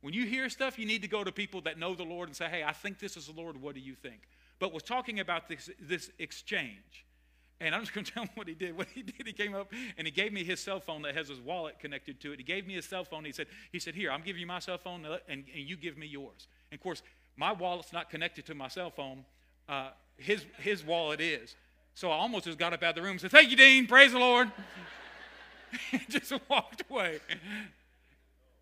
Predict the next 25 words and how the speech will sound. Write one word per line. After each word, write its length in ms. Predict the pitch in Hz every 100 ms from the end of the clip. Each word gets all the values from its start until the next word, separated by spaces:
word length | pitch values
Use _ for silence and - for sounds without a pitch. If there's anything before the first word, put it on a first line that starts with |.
| -
And 80 | 185
so 100 | 208
he's 160 | 214
like, 160 | 190 175 208
"Everything 480 | 240 254 240 233
I 80 | 220
have, 220 | 190 151
all 120 | 156 202
the 60 |
credit 340 | 202 220 226 -
cards, 320 | 220 226 185
all 120 | 185
the 160 | 165 175
accounts, 420 | 170 214 214 -
all 220 | 185 208
the 80 | 208
stuff, 360 | - 208 202 -
all 340 | 185 233 247 233
that 140 | 233
I 140 | 214
have 340 | 190 202 170 151
here 220 | 165 185
is 160 | 151 131
now 140 | 151
yours. 480 | 135 143 131 113